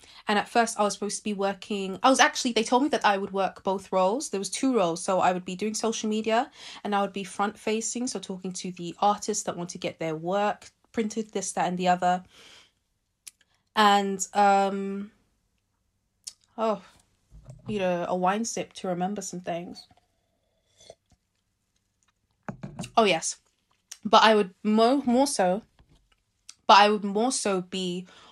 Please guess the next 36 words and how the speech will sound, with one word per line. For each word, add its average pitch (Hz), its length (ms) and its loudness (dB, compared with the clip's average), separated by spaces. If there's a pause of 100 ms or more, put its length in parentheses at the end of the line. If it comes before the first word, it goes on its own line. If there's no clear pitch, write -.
(120)
on 196 220 -2
the 190 260 -8
social 190 360 -6
media 269 240 -2
side. - 360 -6 (1400)
So, 269 560 4
um, 240 720 4 (260)
the 240 100 -8
social 381 280 0
media 302 160 4
side 196 160 -2
is 185 100 -6
really 196 140 -2
cool 190 180 -4
'cause 185 140 -6
there 180 80 -4
was 170 100 -6
two 220 220 -4
other 196 140 -2
young 196 300 -2
people 208 320 -8
that - 160 -4
worked 202 300 -4
there. 240 320 2
The 220 80 -4
social 214 380 -2
media, 208 400 -2
like, 170 340 -4 (140)
executive 180 760 -4
manager, 190 420 -2
manager, 185 360 -2
manager 185 320 -4
on 180 240 -6
top, 185 220 -2
manager, 180 440 0 (300)
manager 233 540 0